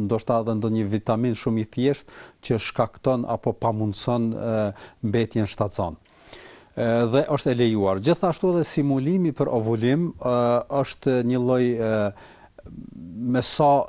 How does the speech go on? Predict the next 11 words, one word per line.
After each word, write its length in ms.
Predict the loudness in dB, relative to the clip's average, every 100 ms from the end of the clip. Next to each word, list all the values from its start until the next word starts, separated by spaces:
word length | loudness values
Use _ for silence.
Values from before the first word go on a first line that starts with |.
| -6
di 300 | -6 0 0
unë, 300 | 0 -2 0
për 100 | 0
arsye 320 | -2 0 -2
se 180 | 0 0 0
në 300 | -2 -4 -4 -4
të 60 | 0
kaluarën, 560 | 0 2 2 2 0 0
pa-, 220 | 0 0 -2
para 200 | 0 0
disa 300 | 0 -2 0